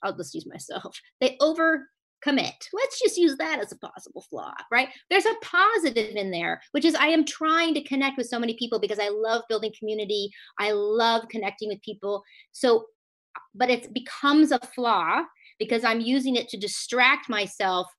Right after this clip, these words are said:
from going into my own writing and my own lava and really, f-, do you see what I'm saying? Like, is it a flaw that I overcommit?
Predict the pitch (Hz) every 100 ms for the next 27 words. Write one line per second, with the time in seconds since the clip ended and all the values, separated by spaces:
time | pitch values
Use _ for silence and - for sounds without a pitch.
0 | - 196 196 196 214 220 208 190 190 185
1 | 196 214 202 196 190 190 185 - 196 196
2 | 185 180 180 185 180 185 185 202 196 190
3 | - - _ _ _ - 233 294 277 262
4 | 269 262 240 233 - - - 269 302 294
5 | 294 269 269 320 349 349 330 339 339 359
6 | 349